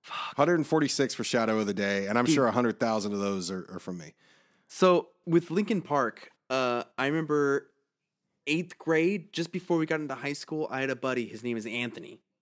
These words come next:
Speaker 1: Was Anthony, is Anthony. I don't know. I haven't spoken to him since eighth grade.
Speaker 2: We'll call him Anthony.
Speaker 1: Um, we'll call him Anthony. And he was a huge Linkin Park fan long before I,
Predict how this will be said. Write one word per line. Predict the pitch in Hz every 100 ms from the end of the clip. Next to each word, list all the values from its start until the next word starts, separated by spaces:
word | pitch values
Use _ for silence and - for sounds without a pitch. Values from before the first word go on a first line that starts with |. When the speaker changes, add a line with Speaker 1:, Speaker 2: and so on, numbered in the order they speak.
| _ _
Speaker 1:
Was | 95 101 104
Anthony, | 101 101 107 107
is | 76 95
Anthony. | 98 98 101 104
I | - 104
don't | 98
know. | 92
I |
haven't | 98 104
spoken | - 98 98
to | -
him | 98
since | - 101
eighth | 101 101
grade. | - 123
Speaker 2:
We'll |
call | 113 135
him | 120
Anthony. | 104 95 85 - -
Speaker 1:
Um, | 127 123 113 104 98 _ _ _ _ _
we'll | 190
call | 220 240
him | 226
Anthony. | 202 101 - _ _ _ _ _ _ _ _ -
And | 135
he | 139 202
was | 175 147 127 127 120
a | 113 101
huge | 80 _ 95 98 143 135 113 -
Linkin | 98 90
Park | - 98 90
fan | - 92 95
long | 107 156 165
before | 139 - 117 113 107 104
I, | 104 107 104 98